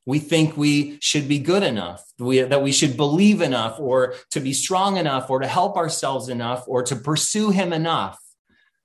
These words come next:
to pray enough for us to deserve him,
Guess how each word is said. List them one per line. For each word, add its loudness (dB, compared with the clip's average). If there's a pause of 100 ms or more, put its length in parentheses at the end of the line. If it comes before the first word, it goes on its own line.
(140)
to -2
pray 2
enough 2 (340)
for -4
us -2
to -6
deserve 2 (400)
him, 0